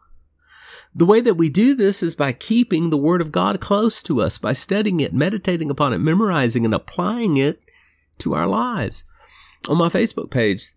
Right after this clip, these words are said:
the other day, I, I posted, uh, this article, and I would encourage you, uh, to take a look at it when you get a chance.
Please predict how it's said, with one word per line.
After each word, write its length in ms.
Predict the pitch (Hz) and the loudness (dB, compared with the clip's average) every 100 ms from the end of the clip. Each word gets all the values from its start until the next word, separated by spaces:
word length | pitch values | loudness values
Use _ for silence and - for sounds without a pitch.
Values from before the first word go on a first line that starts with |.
| - | -4
the 160 | 123 | -2
other 140 | 113 110 | 0 0
day, 400 | 90 67 156 - - - | 0 0 -2 -4 -16 -16
I, 520 | - 120 120 110 98 - - - - - _ - - | -4 -2 2 2 2 -2 -12 -20 -20 -20 _ -12 -2
I 140 | 123 | 0
posted, 800 | 120 - 240 - - 104 113 135 - - - | 0 0 2 2 2 2 2 -2 -8 -20 -12
uh, 260 | - 113 107 | -4 0 0
this 240 | 120 143 | 2 0
article, 580 | - 139 240 175 - 87 | 2 0 0 -2 -2 0
and 80 | 117 | 2
I 80 | 143 | 2
would 140 | 139 | -2
encourage 580 | 123 - 208 226 156 - | -6 -6 -2 0 -2 0
you, 280 | 92 107 190 - - - - - | 0 0 0 -6 -20 -20 -20 -10
uh, 300 | - 113 107 | -2 0 0
to 120 | - | -2
take 300 | 123 - 185 | -2 -2 -2
a 40 | 135 | -2
look 340 | 139 185 226 | 0 0 -2
at 200 | 120 104 | 0 0
it 140 | 131 - _ - - - - - | -2 -6 _ -20 -20 -20 -20 -8
when 220 | 135 143 | 0 0
you 80 | 139 | 2
get 180 | 160 135 | 0 -2
a 40 | |
chance. 760 | - - 247 143 - - - | -2 -2 0 -2 -4 -6 -8